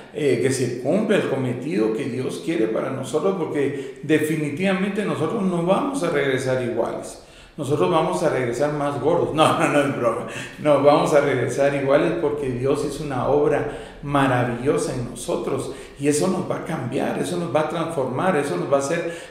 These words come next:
mejores hijos de Dios, mejores familias, porque entonces, eh, este tiempo lo hemos usado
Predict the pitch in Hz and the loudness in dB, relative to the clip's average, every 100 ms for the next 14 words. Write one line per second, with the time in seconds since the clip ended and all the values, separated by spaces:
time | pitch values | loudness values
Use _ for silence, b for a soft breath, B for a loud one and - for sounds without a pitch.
0 | B 151 131 143 - - - - 165 135 | B -2 2 4 4 4 0 -4 -2 0
1 | 123 - 185 208 - 135 127 175 180 180 | 0 2 2 2 0 -2 0 2 2 0
2 | - B B - 156 131 131 170 233 233 | -4 B B 2 4 4 2 0 0 0
3 | 165 131 - - - - 143 - 131 127 | 0 -2 -4 -10 -16 -8 -6 -2 -2 0
4 | 156 - 196 - - 151 139 131 - - | 0 2 2 2 2 4 4 2 0 -6
5 | - 151 151 165 - 156 175 180 175 143 | -2 0 2 2 0 0 -2 0 0 0
6 | 139 165 - - - 160 165 104 92 | 0 -2 -6 -8 -6 0 2 2 0